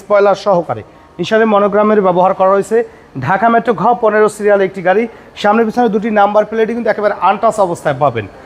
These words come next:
নিশান এক্সট্রেলের মনোগ্রামের ব্যবহার করা হয়েছে, এবং সামনে পিছনে কিন্তু ভিগো বাম্পারের ব্যবহার করা হয়েছে, আলাদা একটা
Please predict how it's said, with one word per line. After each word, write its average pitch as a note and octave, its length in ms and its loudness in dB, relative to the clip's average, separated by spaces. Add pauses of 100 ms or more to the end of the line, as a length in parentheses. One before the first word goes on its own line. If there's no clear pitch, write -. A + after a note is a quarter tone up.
(640)
নিশান B3 220 2
এক্সট্রেলের B3 400 2
মনোগ্রামের A3+ 520 2
ব্যবহার G3 320 0
করা G#3+ 120 2
হয়েছে, A3+ 220 0
এবং A3 80 -6 (120)
সামনে A3+ 240 2
পিছনে B3 220 -2
কিন্তু A#3 200 0
ভিগো G#3 280 2
বাম্পারের A#3 400 2
ব্যবহার F3 320 0
করা F#3 120 2
হয়েছে, G#3 200 -2
আলাদা G3 220 -2
একটা - 140 -8